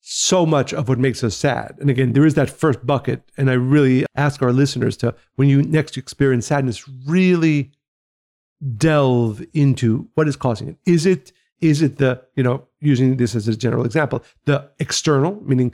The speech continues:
social media, other people? Uh, th-, in that case, that's kind of sadness you don't really want to deal with. Is it coming from inside?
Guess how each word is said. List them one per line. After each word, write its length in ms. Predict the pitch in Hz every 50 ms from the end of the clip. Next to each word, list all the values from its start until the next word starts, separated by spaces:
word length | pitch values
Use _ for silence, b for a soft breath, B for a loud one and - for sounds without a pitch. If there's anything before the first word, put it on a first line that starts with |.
| b b
social 380 | b - - 156 139 - - 143
media, 400 | 131 131 135 135 131 123 123 - - -
other 160 | 160 143 135
people? 540 | 139 - 139 135 135 - 151 165 156 - _ _ _ _ _ _ _ _ _ _ _ -
Uh, 160 | - 143 - - -
th-, 140 | 104 - - -
in 80 | - 156
that 220 | 160 170 175 -
case, 400 | - 180 156 147 135 - - -
that's 240 | - 175 165 170 -
kind 200 | - - 170 151
of 60 | 123
sadness 340 | - - 147 135 123 117 101
you 60 | 123
don't 180 | 123 135 135 131
really 160 | 120 110 117
want 160 | 107 107 110
to 60 | 110 139
deal 160 | - 120 117
with. 200 | - - - _ _ _ _ _ _ _ _ _ _ _ _ _ _ _ _ _ -
Is 140 | 170 147 139
it 40 | -
coming 200 | - 151 151 131
from 160 | - 131 131
inside? 500 | 127 131 123 - 123 110 113 - - -